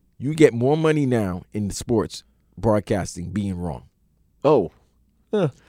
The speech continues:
Speaker 1: At that time,
Speaker 2: It's not about
Speaker 1: they
Speaker 2: me.
Speaker 1: didn't like being wrong. So the f-, so they were hating on the Heat because nobody, they didn't get the info. Nobody gave them the, you know, detail.
Speaker 2: Right. A-,
Speaker 1: You
Speaker 2: as of, like,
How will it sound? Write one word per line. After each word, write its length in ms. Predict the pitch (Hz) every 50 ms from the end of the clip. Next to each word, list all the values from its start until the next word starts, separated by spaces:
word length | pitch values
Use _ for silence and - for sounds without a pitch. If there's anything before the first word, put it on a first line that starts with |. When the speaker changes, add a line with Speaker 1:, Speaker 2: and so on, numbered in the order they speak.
| _ -
Speaker 1:
At 160 | 160 143 -
that 200 | 175 175 185 -
time, 300 | - 214 214 214 233 240
Speaker 2:
It's 120 | 294 294 -
not 140 | 233 233
about 160 | 226 180 175 160
Speaker 1:
they 80 | 175
Speaker 2:
me. 60 | 185
Speaker 1:
didn't 180 | 196 214 208 185
like 200 | 185 208 202 160
being 240 | 135 180 170 160 147
wrong. 340 | 135 135 127 113 92 76 - _ _ _
So 160 | - - 180
the 60 | 160 143
f-, 160 | - - - -
so 180 | - - 170 165
they 100 | 151 175
were 140 | 175 160 135
hating 300 | 113 143 185 190 156 160
on 160 | 156 151 139
the 60 | 131
Heat 220 | 123 131 139 127 -
because 220 | 127 117 139 139
nobody, 300 | 127 139 156 160 139 -
they 120 | 139 151
didn't 160 | 160 165 160 135
get 140 | 156 -
the 120 | - 131 - -
info. 420 | 165 160 143 - 131 107 82 - - - - _ - -
Nobody 280 | 143 143 151 147 143 135
gave 300 | 123 131 143 143 131 113
them 220 | 135 127 127 120
the, 120 | - - -
you 120 | - 143 127
know, 280 | 104 90 80 85 76 - - - _ _ _ -
detail. 560 | 120 113 156 175 165 139 - 147 117 92 69 -
Speaker 2:
Right. 520 | 135 123 127 135 135 139 135 131 127 127 131 -
A-, 160 | 190 220 233
Speaker 1:
You 40 | -
Speaker 2:
as 180 | 233 247 254 220
of, 160 | 208 180 160
like, 220 | 175 190 175 -